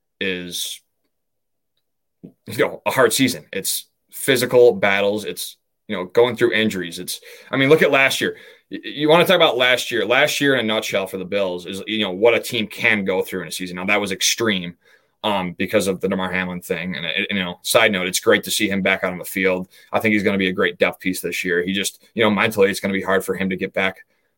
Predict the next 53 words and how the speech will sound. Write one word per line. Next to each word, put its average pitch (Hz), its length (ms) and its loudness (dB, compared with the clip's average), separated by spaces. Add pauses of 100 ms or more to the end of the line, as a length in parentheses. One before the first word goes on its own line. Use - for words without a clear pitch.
(140)
on 117 200 2
the 110 60 -4
field 123 320 4
and 98 100 -2
play 127 200 6
again. 101 180 2
That's 104 140 0
gonna 117 100 -2
be 104 80 2
the - 60 -6
hardest 101 260 0
part. 113 220 4
I 92 60 2
think 107 200 -4
physically 101 460 -2
he's 98 140 -4
fine, 107 260 -2
and 92 80 -4
that's 95 160 -4
what 95 80 -6
they've 92 160 0
said. 110 240 4
It's 85 100 -6
gonna 101 120 -6
be 101 40 0
the 95 80 -2
mental 92 300 -6
part. 82 320 -6 (420)
Um, 107 300 0
so, - 120 -2
and 127 120 0
the 120 40 4
same 135 220 4
thing 131 200 4
with, 127 220 0
you 131 80 2
know, 123 220 0 (320)
football 165 320 6
is 143 80 6
a 117 40 0
mental 107 280 -2
game, 87 300 -10 (600)
and 101 480 2 (240)
Diggs 127 300 2
has 113 320 2
trouble - 580 0 (240)
controlling, 110 800 0 (240)
um, 87 440 -10
that 110 220 0
part 95 240 0
of 95 80 -6
his 107 140 -2
game. 113 280 0